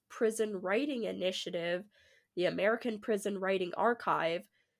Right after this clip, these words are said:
Orr was able to publish several autobiographical,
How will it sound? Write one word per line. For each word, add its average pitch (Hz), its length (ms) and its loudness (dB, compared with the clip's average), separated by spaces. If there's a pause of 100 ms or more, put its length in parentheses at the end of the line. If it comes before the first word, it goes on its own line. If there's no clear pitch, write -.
(240)
Orr 220 380 6
was 214 260 2
able 202 300 2
to 208 140 -4
publish 208 500 0
several 208 640 0
autobiographical, 180 1300 0